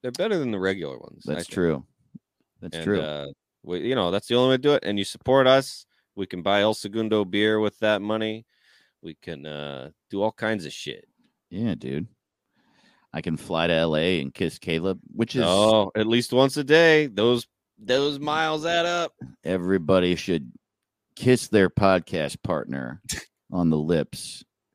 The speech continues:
Speaker 2: every day, <laughs> which is what I call you, my podcast partner.
Speaker 1: Podcast partner.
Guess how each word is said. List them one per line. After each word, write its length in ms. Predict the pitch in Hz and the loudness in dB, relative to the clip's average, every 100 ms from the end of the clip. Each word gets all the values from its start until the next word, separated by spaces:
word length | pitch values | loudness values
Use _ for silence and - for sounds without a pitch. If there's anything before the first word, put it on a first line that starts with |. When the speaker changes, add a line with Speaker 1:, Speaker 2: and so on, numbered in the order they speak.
| _ | _
Speaker 2:
every 400 | 92 98 87 90 | 2 2 4 2
day, 600 | 78 78 73 67 58 58 _ _ _ _ _ _ _ _ - - | 2 -2 -2 -2 -6 -12 _ _ _ _ _ _ _ _ -20 -8
<laughs> 80 | 160 196 - 220 _ _ _ - - - - - | -6 -6 -10 -12 _ _ _ -20 -20 -20 -20 2
which 200 | 117 - | 4 4
is 100 | 123 | 4
what 120 | 143 | 8
I 80 | 127 | 8
call 280 | - 117 110 | 8 6 8
you, 280 | 82 60 90 | 4 -2 -2
my 180 | 90 | 0
podcast 680 | 101 - 95 95 - 78 76 | 2 2 2 2 -2 -4 -4
partner. 300 | - 71 55 | -4 -4 -2
Speaker 1:
Podcast 640 | 98 101 120 98 87 78 - | -2 -2 -2 -4 -6 -8 -10
partner. 540 | 98 82 65 69 60 | -8 -8 -10 -16 -20